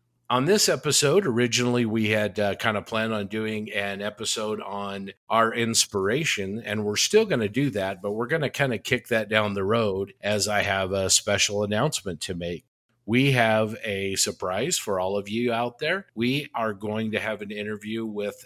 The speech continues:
a YouTuber that you are all familiar with. Uncle Nightshift is gonna join us from Slovakia. It was a lot of fun, uh, talking with him, and I think you're gonna enjoy that interview very, very much.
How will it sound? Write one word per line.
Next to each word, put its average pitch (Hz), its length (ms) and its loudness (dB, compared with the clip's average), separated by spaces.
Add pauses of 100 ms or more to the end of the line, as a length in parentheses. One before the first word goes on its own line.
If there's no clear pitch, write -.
a 98 340 -4
YouTuber 120 680 -2
that 101 160 -2
you 98 180 -2
are 92 160 -2
all 117 260 0
familiar 101 560 0
with. 101 440 -2
Uncle 123 280 2
Nightshift 123 600 2
is 98 160 -4
gonna 98 240 -4
join 95 280 -4
us 92 160 -4
from 98 280 -4
Slovakia. 92 840 -4 (420)
It 95 60 -2
was 98 220 0
a 95 160 2
lot 104 320 0
of 107 80 -4
fun, 120 420 0
uh, 98 220 -6
talking 117 480 -4
with 120 200 -2
him, 123 220 -2
and 98 160 -8
I 95 60 -6
think 107 280 -6
you're 98 120 -8
gonna 101 160 -2
enjoy 101 400 -2
that 92 200 -4
interview 95 640 -4
very, 98 300 -4
very 95 300 -6
much. - 520 -10